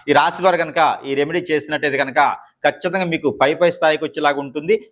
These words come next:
రాహు, కేతువు సంబంధించి పెళ్లి కానటువంటి వారు ఎవరైనా ఉంటే కనుక వారికి కూడా ఈ రెమెడీ పనిచేస్తుంది. పెళ్లి కానటువంటి వారు, ఆర్థిక ఇబ్బందులు ఉన్నవారు, ఆ కోర్టు వ్యవహారాలు ఉన్నవారు, ప-,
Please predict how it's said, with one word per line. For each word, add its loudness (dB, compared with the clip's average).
రాహు, 2
కేతువు -2
సంబంధించి -2
పెళ్లి 2
కానటువంటి 0
వారు 4
ఎవరైనా 0
ఉంటే -2
కనుక 0
వారికి 2
కూడా -2
ఈ -4
రెమెడీ -2
పనిచేస్తుంది. 0
పెళ్లి 4
కానటువంటి 0
వారు, 2
ఆర్థిక -6
ఇబ్బందులు -6
ఉన్నవారు, 2
ఆ -6
కోర్టు 4
వ్యవహారాలు 2
ఉన్నవారు, -2
ప-, 0